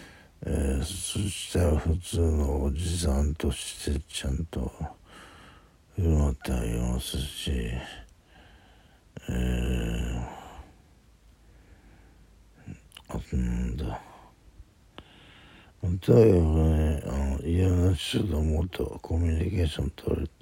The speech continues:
取ろうと思いましたね。えー、これで終わりじゃないんですよ。えーと、この後、えー、仕事を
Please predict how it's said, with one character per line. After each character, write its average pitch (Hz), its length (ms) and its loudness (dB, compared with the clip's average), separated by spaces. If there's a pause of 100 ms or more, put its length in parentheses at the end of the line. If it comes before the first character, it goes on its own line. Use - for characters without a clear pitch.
(160)
取 - 160 -2
ろ 78 140 2
う 85 120 0 (120)
と 87 120 -6 (1800)
思 71 140 -2
い 67 500 0
ま 57 80 -6
し - 160 -20
た 53 60 -6
ね。 53 360 -6 (2500)
え - 20 -12 (680)
ー、 - 40 -4 (200)
こ - 180 4
れ - 60 10
で - 120 6
終 98 120 8
わ 87 180 12
り 73 60 6
じ 65 80 2
ゃ 65 40 0
な 69 180 2
い 62 40 -2
ん 58 60 -4
で 58 60 -6
す - 160 -10
よ。 - 40 -12 (840)
え - 160 4
ー 78 60 2
と、 - 120 -2
こ 85 220 2
の 90 200 8
後、 92 880 8 (2750)
え 53 40 -4
ー、 65 960 2
仕 - 200 4
事 82 360 6
を 78 200 6